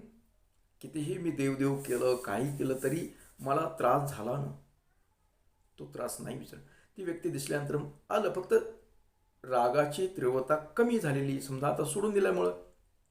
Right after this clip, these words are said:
मग ती काय करती, काय नाही याच्याबद्दल विचारपूस अशा गोष्टी बऱ्याच झाल्या आमच्या. हं? फक्त एकच जाणवलं की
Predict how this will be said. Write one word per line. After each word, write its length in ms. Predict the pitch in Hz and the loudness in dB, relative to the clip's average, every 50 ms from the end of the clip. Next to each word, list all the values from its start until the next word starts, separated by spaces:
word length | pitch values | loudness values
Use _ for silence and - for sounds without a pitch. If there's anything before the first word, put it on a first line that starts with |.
| _ _ _ _ _ _ _ _ _ _ _ _ _ _ _ - | _ _ _ _ _ _ _ _ _ _ _ _ _ _ _ -6
मग 160 | 185 226 233 | -4 -4 -4
ती 280 | 226 - - 233 233 233 | -4 -6 -6 -6 -6 -6
काय 420 | 226 - - 139 139 156 185 202 - | -6 -4 0 2 4 6 6 6 4
करती, 600 | - - 147 139 - - - 131 123 120 120 117 | 4 2 2 2 2 -4 -8 -6 -4 -4 -4 -4
काय 300 | 113 - 131 127 139 170 | -4 -4 -2 -2 -2 -2
नाही 140 | 180 170 160 | -2 -2 -2
याच्याबद्दल 580 | 147 143 - 170 165 - 156 143 139 151 156 143 | -2 0 0 0 0 0 -2 -2 0 0 0 0
विचारपूस 880 | 147 147 - - 156 156 165 170 - - - 139 139 143 147 143 - - | -2 -4 0 2 4 4 4 4 0 -4 -4 -4 -2 -2 -2 -4 -4 -4
अशा 360 | - 131 - - 139 139 143 | -6 -6 -4 -2 0 0 2
गोष्टी 520 | 139 131 123 123 117 - - - - 147 | 0 0 -2 -4 -6 -8 -10 -10 -8 -8
बऱ्याच 560 | 147 139 120 117 117 127 131 147 151 - - 160 170 - - - - - - - _ _ _ - | -6 -2 -2 2 2 2 4 2 0 0 -2 -2 -2 -2 -4 -8 -14 -16 -18 -20 _ _ _ -16
झाल्या 260 | 135 117 120 123 127 120 | -10 -6 0 2 2 2
आमच्या. 360 | 117 117 - - 123 110 107 110 - - - - _ _ _ _ _ - - | 0 -2 -4 -4 -4 -4 -4 -6 -10 -14 -20 -20 _ _ _ _ _ -14 -10
हं? 100 | 190 233 247 - _ - _ _ _ _ _ _ _ _ _ _ _ _ _ _ _ _ _ _ _ _ _ _ _ _ - | -10 -10 -12 -14 _ -20 _ _ _ _ _ _ _ _ _ _ _ _ _ _ _ _ _ _ _ _ _ _ _ _ -8
फक्त 200 | 190 190 - - | -8 -6 0 0
एकच 540 | - - - 175 185 220 208 - 269 269 - | 0 2 6 10 10 10 10 8 6 6 6
जाणवलं 880 | - - 202 185 185 180 175 175 170 170 151 143 123 113 107 - - - - _ _ _ _ _ _ _ _ _ _ _ - | 8 8 8 8 8 8 6 6 6 8 10 10 10 8 6 2 -4 -10 -18 _ _ _ _ _ _ _ _ _ _ _ -12
की 420 | 214 214 226 247 254 262 247 - | -6 -6 -6 -6 -6 -10 -16 -18